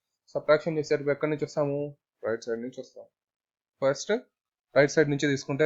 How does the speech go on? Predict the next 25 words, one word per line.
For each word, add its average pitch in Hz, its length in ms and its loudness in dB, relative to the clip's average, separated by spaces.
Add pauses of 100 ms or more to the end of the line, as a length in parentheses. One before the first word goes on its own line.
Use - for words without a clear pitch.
(100)
ఎం 139 140 0
ఎన్నో 139 220 0
లెటర్ 135 200 2
అవుతుంది? 139 300 -4
ఫిఫ్త్ 151 200 -2 (100)
లెటర్. - 220 -4 (400)
మనకు 143 200 0 (180)
పైన 185 220 6 (260)
ఎన్ని 160 200 2
లెటర్స్ 175 300 2
ఇచ్చాడు? 156 300 2 (400)
సెండ్, 135 280 0 (380)
ఎస్ఈఎన్డి, 139 540 -2 (160)
ఎంఓఆర్ఈ. 113 480 2 (640)
టూ 175 100 4 (380)
వర్డ్స్ 175 260 8
వచ్చేసి 139 360 -2 (1200)
ఫోర్ 175 240 8
లెటర్స్, 127 340 2 (920)
ఫోర్ 160 240 10
ఆల్ఫాబెట్స్. 110 500 2 (760)
ఈ 196 40 4 (100)
కింద 190 180 4 (140)
మనీ 170 260 6
అనే 190 160 6